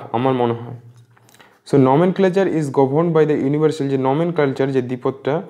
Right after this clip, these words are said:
সেটা বলছে যে কন্ট্রারি মানে কথাটার অর্থ কি? বিপরীত, হ্যাঁ, to rule of the name। বলছে যে এখানে nomenclature সম্পর্কে কোনটা সঠিক নয়, এটার কোশ্চেনটাকে এমন উল্টোভাবে একটু ঘুরিয়ে দিয়েছে। তাহলে আমরা দেখব অপশন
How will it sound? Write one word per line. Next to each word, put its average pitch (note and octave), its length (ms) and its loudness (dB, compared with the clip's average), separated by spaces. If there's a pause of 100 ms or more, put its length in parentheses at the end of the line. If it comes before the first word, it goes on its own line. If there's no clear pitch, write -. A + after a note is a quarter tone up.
(400)
সেটা C#3+ 220 2
বলছে F3 300 0
যে F3 260 0
কন্ট্রারি E3 580 2
মানে D#3+ 300 2
কথাটার D3 300 0
অর্থ D3+ 180 0
কি? E3 180 0
বিপরীত, C3 540 0 (140)
হ্যাঁ, F3 220 -2 (720)
to D#3 80 2 (260)
rule D#3+ 260 6
of D3 80 2
the C3+ 80 2
name। B2+ 160 -2
বলছে C#3+ 200 -2
যে F#3+ 100 0 (100)
এখানে D#3+ 580 -2 (180)
nomenclature D#3 720 0
সম্পর্কে C#3+ 380 -4
কোনটা D3 380 -2
সঠিক C#3+ 480 -2
নয়, A2+ 240 -4 (300)
এটার B2 260 -2 (640)
কোশ্চেনটাকে D3+ 480 2
এমন C3+ 240 -4 (100)
উল্টোভাবে E3+ 560 2
একটু D3+ 180 -4
ঘুরিয়ে A#2+ 280 -2
দিয়েছে। A#2 320 -6 (760)
তাহলে D#3+ 240 2
আমরা E3 260 2 (220)
দেখব C#3 320 0
অপশন D#3 260 0